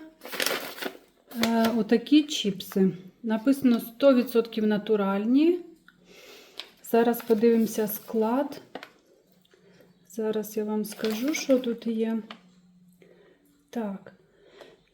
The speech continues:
Натуральний ваніль арома, ваніль екстракт. Що тут ще є? Яблучні дольки сушені,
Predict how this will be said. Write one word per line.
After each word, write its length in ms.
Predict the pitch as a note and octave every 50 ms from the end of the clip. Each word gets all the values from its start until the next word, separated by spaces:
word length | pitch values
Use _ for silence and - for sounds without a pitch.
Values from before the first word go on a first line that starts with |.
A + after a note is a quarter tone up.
| _ _ _ _ _ _
Натуральний 680 | - A#3 A#3 A#3 - C4+ C4 B3 A#3+ A#3+ A#3+ A#3 A3+ A3
ваніль 460 | G#3 G#3 G3+ G3+ G3+ G#3+ A#3+ C#4 D4+
арома, 640 | D#4+ D4+ D4+ D4 C#4 D4+ D4+ C#4+ D4 D4 C#4+ C#4+ C#4 C#4 - - - _ _ _ _ _ _ _ _ _ _ _ _ _
ваніль 400 | A#3+ A3+ A3 A3 G#3+ G#3+ G3+ G3
екстракт. 880 | G3+ G3 G3 - - - - B3 B3 C4+ D4 D4+ - - - - - - _ _ _ _ _ _ _ _ _ _ _ _ _ - _ _
Що 240 | - - - A#3+ A3+
тут 180 | A#3 A3+ G3
ще 180 | - - - A3
є? 340 | G#3+ G3+ G3+ G#3 G#3 G3+ F#3 - - - - - - - _ _ _ _
Яблучні 1000 | A#3 A3 A#3 A#3+ A#3+ B3 A3+ A3+ A#3 A3+ - - - - A3+ A3+ A3 A3 A3 G3+ - - - _ _ _ _ _ _
дольки 760 | A#3+ G#3+ G3 A3 G#3 G3+ G3 G3+ G3 - - C4+ C#4+ E4 F4+ E4 - _ _ _
сушені, 880 | - - - - C#4+ C#4+ D4 - - D4 C#4+ C#4+ C#4+ D4 D4 D4 D4